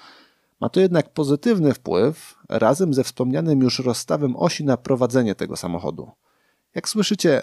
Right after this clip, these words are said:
sporo jest tych elementów, których na te kompromisy trzeba pójść.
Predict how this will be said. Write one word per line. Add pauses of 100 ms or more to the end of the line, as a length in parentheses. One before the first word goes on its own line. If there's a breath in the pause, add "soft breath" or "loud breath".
(120)
sporo
jest
tych
elementów,
których
na
te
kompromisy (380)
trzeba (140)
pójść.